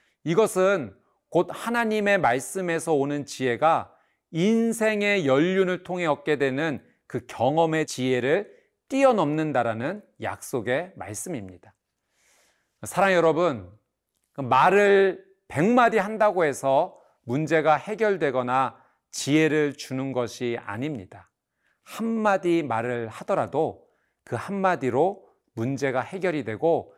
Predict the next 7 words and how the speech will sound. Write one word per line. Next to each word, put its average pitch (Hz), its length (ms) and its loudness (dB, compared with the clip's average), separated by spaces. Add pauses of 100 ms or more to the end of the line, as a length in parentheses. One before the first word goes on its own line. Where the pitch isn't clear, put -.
(240)
생명으로 214 800 -2
인도하는 127 480 -2
말이 107 580 -8
될 110 200 -8
수 - 140 -10
있습니다. 104 600 -12 (560)
우리에게는 151 840 2